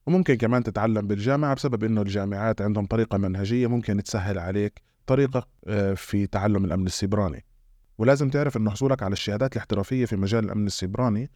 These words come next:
بتطلب وقت وجهد ومال، فأنت لازم دائما أول ما تبدأ مسارك في مجال الأمن السيبراني تكون مطلع، تكون عارف أنت شو بدك تمشي أو تدرس في هذا المجال،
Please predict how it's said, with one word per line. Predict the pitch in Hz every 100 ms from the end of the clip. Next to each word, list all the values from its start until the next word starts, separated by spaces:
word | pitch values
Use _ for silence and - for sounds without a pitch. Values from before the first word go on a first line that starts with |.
| _ _ -
بتطلب | 131 147 127 104
وقت | 107 117 _ -
وجهد | - 107 110 110 104 -
ومال، | - 107 113 76 76 _ _ _ _
فأنت | - 123 135
لازم | 147 151 143 139
دائما | 123 123 127 127 131 - _ 131
أول | 139 143 120
ما |
تبدأ | 110 123 113 110 131 160 - -
مسارك | 104 117 117 131
في | -
مجال | 107 101 107
الأمن | 95 101 95
السيبراني | - 104 104 143 147 156 - _
تكون | _ 143 127
مطلع، | 139 - 143 170 180 139 117
تكون | 127 113
عارف | 113 110 -
أنت | 110 104
شو | - 151
بدك | 139 120 165 - - _ _ -
تمشي | 160 156 - 101 110 -
أو | 101 92
تدرس | 143 113 -
في | 101
هذا | 107 110
المجال، | 98 98 107 151 202